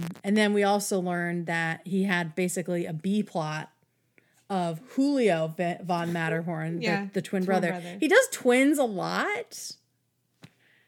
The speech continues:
Speaker 1: <sighs>
Speaker 2: Which again, like I
Speaker 1: Larney.
Speaker 2: said to Chris, like, <laughs> I said,
Speaker 1: Doesn't
Speaker 2: like,
Speaker 1: even try.
Speaker 2: I don't understand, like, the twin or, like, the sister fantasy. Like, I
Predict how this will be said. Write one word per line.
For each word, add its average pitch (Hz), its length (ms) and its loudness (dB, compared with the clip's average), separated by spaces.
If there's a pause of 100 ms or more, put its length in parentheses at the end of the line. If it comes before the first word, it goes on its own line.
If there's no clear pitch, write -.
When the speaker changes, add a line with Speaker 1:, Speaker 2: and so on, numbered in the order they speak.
(180)
Speaker 1:
<sighs> - 580 -16
Speaker 2:
Which 294 180 -4
again, 320 460 -4
like 285 160 -4
I 277 80 -4
Speaker 1:
Larney. 202 480 2
Speaker 2:
said 202 80 2
to 208 80 0
Chris, - 140 -8
like, 240 260 -8 (720)
<laughs> 202 200 -2 (800)
I 294 100 -12
said, - 100 -10
Speaker 1:
Doesn't 392 120 4
Speaker 2:
like, 440 60 6
Speaker 1:
even 226 160 2
try. 180 560 -2
Speaker 2:
I 240 60 -8
don't 277 140 -2
understand, 302 360 -10
like, 233 200 -10 (180)
the 226 120 -6 (140)
twin 214 560 -10
or, 196 220 -10
like, 190 180 -12
the 180 180 -8
sister 196 560 -12
fantasy. 185 680 -10
Like, 180 340 -14
I - 60 -20